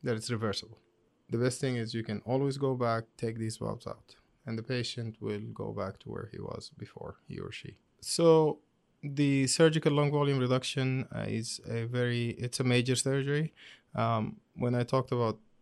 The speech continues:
the, um, outcomes, w-, typically when you have a big centers controlled environment, uh, the surgeons who do the surgery are very well,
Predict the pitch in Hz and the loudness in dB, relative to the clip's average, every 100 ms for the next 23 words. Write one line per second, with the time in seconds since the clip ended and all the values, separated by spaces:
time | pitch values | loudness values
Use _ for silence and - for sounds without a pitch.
0 | _ _ _ - 113 120 113 110 110 110 | _ _ _ -10 -2 0 0 -2 -2 -2
1 | 113 - 107 104 - - - _ _ _ | -4 -4 -4 -4 -6 -10 -16 _ _ _
2 | _ _ _ _ - - 135 143 - 98 | _ _ _ _ -20 -2 2 2 2 -4
3 | 101 - - _ 131 127 - 98 170 170 | -4 -8 -12 _ -12 -12 -14 0 0 2
4 | 165 160 147 127 127 131 123 117 107 131 | 2 2 2 2 2 2 0 -2 -4 0
5 | 143 - 135 123 123 120 - 113 135 127 | 0 0 -2 0 -2 -4 -6 -4 0 2
6 | 123 120 - _ _ _ - 123 131 123 | 0 -2 -12 _ _ _ -6 0 4 4
7 | 120 117 117 113 - 120 117 113 - 127 | 4 2 0 -2 -8 -8 -6 -6 -2 -2
8 | 120 120 - 113 117 113 - 117 113 113 | -2 -4 -4 -4 -4 -6 -4 -4 -4 -4
9 | 113 110 113 113 110 110 - 120 117 113 | -2 -2 -2 -2 -2 -4 -6 -6 -4 -4